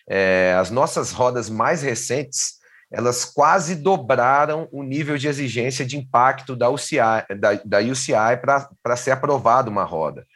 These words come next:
Ou seja, as nossas novas Rapid and, e a Alpinist são rodas que elas suportam quase o dobro do que é exigido pela U C I. Então, realmente, é, as rodas em carbono, eu, eu falo hoje seguramente que elas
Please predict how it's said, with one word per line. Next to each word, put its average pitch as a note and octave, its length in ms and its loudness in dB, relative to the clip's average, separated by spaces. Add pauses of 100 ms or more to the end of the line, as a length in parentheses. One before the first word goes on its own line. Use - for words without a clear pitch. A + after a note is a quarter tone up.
Ou - 60 -12
seja, G#2+ 300 -2
as F2+ 100 -4
nossas A2+ 480 -2
novas A2 560 0
Rapid B2 640 -2
and, G2+ 280 -8 (280)
e G#2+ 100 0
a G2 60 6
Alpinist G#2+ 720 0
são A#2+ 160 -8
rodas B2+ 400 -2
que - 80 -8
elas C#3+ 380 -2 (240)
suportam D#3+ 560 -2
quase D#3 280 0
o G#3 60 -8
dobro E3 640 -2 (380)
do C3 100 -8
que C3 120 -4
é D3+ 40 4
exigido D3 480 -2
pela D#3 300 0
U D3 120 -2
C F3+ 200 -4
I. F2+ 280 2 (140)
Então, G#2+ 480 -4 (260)
realmente, C3 1080 -2
é, G#2+ 280 2
as G2+ 160 0
rodas A2 300 0
em B2 100 -4
carbono, A2 460 0
eu, B2 160 -6
eu B2+ 100 -4
falo A#2 340 2
hoje A#2+ 180 -2
seguramente B2 720 -4
que - 60 -12
elas B2+ 280 -4